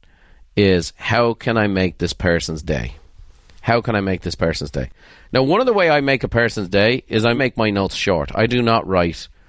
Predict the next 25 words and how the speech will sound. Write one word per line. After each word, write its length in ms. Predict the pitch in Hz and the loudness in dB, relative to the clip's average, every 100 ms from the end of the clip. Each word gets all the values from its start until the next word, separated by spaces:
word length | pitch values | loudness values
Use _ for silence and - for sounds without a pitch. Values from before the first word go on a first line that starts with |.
| - | -4
the 80 | |
Bible 380 | 82 110 107 95 | 0 2 2 2
on 60 | 90 | 0
the 80 | 85 | 0
back 180 | 90 | -2
of 60 | 85 | -4
a 60 | 82 | -6
stamp, 360 | 104 76 65 | -4 -4 -4
if 140 | 82 95 | -6 -2
you 60 | |
know 80 | 87 | 0
what 100 | 85 | 0
I 40 | |
mean. 280 | 78 71 60 - | -2 -4 -8 -2
I 440 | 98 113 120 120 - _ _ | 0 2 0 -2 -8 _ _
do 200 | - 101 | -2 0
not 340 | 98 101 92 - | 2 2 0 -2
write 320 | 98 92 80 | 0 0 0
real 320 | - 104 107 104 | 0 2 2 2
long 520 | 95 95 90 87 87 | 0 0 0 -2 -4
notes. 320 | 82 76 - | -4 -4 -6
I 80 | 90 | -2
write 240 | 92 90 - | 0 0 0
short 560 | - 113 107 107 - - _ _ - - | 0 2 2 0 -4 -20 _ _ -20 -4
notes. 440 | 92 71 - - | -2 -2 -6 -14